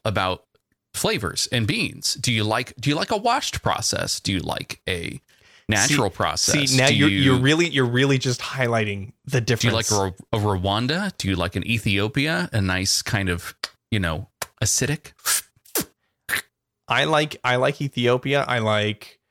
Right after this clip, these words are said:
Speaker 2: uh, Peru. Um,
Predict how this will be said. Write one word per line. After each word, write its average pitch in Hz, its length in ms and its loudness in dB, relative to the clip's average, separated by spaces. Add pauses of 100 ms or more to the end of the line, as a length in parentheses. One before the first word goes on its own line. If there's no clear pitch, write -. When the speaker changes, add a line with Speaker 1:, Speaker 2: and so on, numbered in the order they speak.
(480)
Speaker 2:
uh, 95 680 -2 (380)
Peru. 101 500 0 (2000)
Um, 90 1160 -2